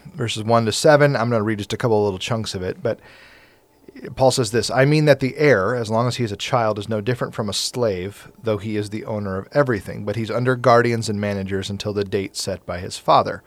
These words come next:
But when the fullness of time had come, God sent forth his son, born of a woman, born under the law,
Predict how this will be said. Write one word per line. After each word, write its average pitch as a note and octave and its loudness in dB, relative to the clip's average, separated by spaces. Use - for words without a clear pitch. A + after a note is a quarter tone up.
But C#3+ 8
when B2+ 6
the B2+ 4
fullness F#3+ 4
of C#3 -6
time B2+ 2
had G#2+ -4
come, G2 0
God A2 2
sent - -6
forth G#2 -6
his - -4
son, F2+ -6
born G#2+ -2
of A2 -6
a - -4
woman, F#2+ -6
born F#2+ -6
under G#2+ -6
the G#2+ -2
law, F2 -4